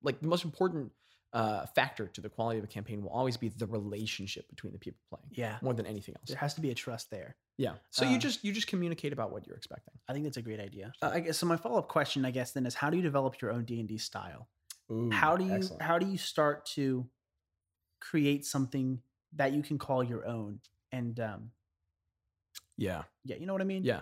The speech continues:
Speaker 1: No, yeah, absolutely. Um, well, and so I think that's another really interesting question because my immediate answer would be, "You don't, you have a good time. Um, just have fun. Your style will come." Um, however,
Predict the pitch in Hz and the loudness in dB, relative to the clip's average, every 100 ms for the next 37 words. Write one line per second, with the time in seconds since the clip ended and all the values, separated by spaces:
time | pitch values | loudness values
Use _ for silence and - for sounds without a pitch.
0 | - 175 170 104 - 98 - - 139 - | 0 2 4 4 0 -2 -6 -6 -8 -8
1 | - _ _ _ _ _ 131 123 120 120 | -18 _ _ _ _ _ 0 2 2 2
2 | 117 _ _ _ _ _ _ _ 165 160 | -2 _ _ _ _ _ _ _ 4 6
3 | 151 - 170 156 156 _ _ _ _ _ | 6 8 8 6 0 _ _ _ _ _
4 | _ - - 139 113 117 131 101 98 - | _ -12 -6 -4 0 2 2 0 -4 -8
5 | 104 95 95 - - - - 131 - 143 | -12 -10 -10 -10 -16 -12 -4 -4 0 2
6 | 135 131 - 127 131 131 208 175 120 107 | 2 2 0 2 4 4 4 2 2 -4
7 | 110 107 110 101 120 117 107 104 117 127 | -6 -6 -8 -4 -2 -2 -2 -4 -6 -6
8 | - - - _ _ _ _ _ _ _ | -8 -14 -20 _ _ _ _ _ _ _
9 | _ _ _ 110 104 95 101 - 139 139 | _ _ _ -2 -2 -2 -6 -8 -6 -6
10 | - 104 104 107 - _ _ _ - 139 | -6 -4 -4 -4 -8 _ _ _ -6 4
11 | 196 139 101 - 104 110 - _ _ _ | 6 6 2 -2 -6 -6 -10 _ _ _
12 | _ _ 135 131 127 - 196 254 240 110 | _ _ 4 4 4 2 2 2 0 -2